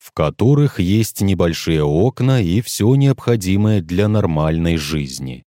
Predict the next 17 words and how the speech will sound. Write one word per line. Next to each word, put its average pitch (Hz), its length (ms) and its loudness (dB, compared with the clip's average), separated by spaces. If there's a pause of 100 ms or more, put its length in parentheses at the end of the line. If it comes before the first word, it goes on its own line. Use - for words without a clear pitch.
(200)
Занимай 110 640 2
любую 123 520 2
свободную 110 640 0
комнату, 87 580 0
и 82 160 0
ты 107 180 0
не 117 140 2
пожалеешь, 98 880 0
а 78 120 0
платить 78 600 -4
за 92 260 -4
твою 98 320 0
работу 76 460 -2
я 78 240 -2
буду 131 260 0
чистым 98 640 -4
золотом». 71 920 -2